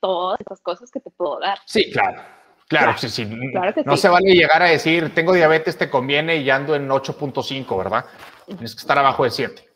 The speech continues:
Speaker 1: En quince o algo así vayan a llegar de hemoglobina
Speaker 2: Exacto.
Speaker 1: glucosilada. Claro.
Speaker 2: Exactamente. Oye, Celine, pues me dio muchísimo gusto conocerte. Espero volver a platicar más tiempo contigo después.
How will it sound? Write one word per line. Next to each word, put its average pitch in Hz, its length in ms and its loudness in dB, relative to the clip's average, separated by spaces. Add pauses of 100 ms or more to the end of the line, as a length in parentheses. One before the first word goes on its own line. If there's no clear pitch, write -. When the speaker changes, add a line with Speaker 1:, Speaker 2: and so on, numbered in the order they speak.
(220)
Speaker 1:
En 214 300 0
quince 240 560 2
o 208 80 -2
algo 214 200 -4
así 226 200 -6
vayan 214 320 -4
a 202 40 -8
llegar 190 480 -4
de 190 240 -4
hemoglobina 185 460 -6
Speaker 2:
Exacto. - 380 -4
Speaker 1:
glucosilada. 160 520 -8 (500)
Claro. 170 280 -10 (100)
Speaker 2:
Exactamente. 101 760 -10 (840)
Oye, 156 120 2
Celine, 180 260 0
pues 160 140 -2
me 160 80 0
dio 170 100 2
muchísimo 226 520 -2
gusto 185 260 -2
conocerte. 175 500 -2
Espero 170 400 0
volver 165 220 4
a 180 100 0
platicar 151 760 -2
más 135 220 -2
tiempo 147 260 -6
contigo 135 440 -2
después. 131 640 -4